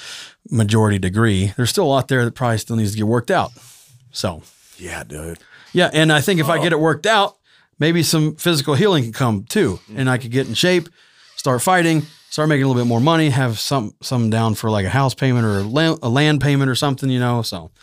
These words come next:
Speaker 2: Yeah.
Speaker 1: that's my biggest dream, is get land. So
Speaker 2: You will get land.
Speaker 1: <clears throat> I hope, man. I hope.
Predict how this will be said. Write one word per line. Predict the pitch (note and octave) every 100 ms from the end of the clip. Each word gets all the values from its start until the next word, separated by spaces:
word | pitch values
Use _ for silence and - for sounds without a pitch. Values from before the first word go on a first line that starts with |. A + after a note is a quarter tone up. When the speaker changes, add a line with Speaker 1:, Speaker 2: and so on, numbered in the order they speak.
| - G2
Speaker 2:
Yeah. | G#2+
Speaker 1:
that's | D3
my | D3
biggest | C#3 B2+ G#2+
dream, | A2 E2+
is | F#2+
get | G#2+ A2
land. | G#2 F2+ - - - - - - - - -
So | - F#2+ D2+ - _
Speaker 2:
You | F#2 F2+
will | D#2+
get | D#2 B1
land. | D#2 D2 C2+ _
Speaker 1:
<clears throat> | F3 D3 A2+ - - - - - -
I | A#2
hope, | C3 A2+ F#2
man. | G2 E2+ F#2+ - -
I | B2+
hope. | G#2+ F2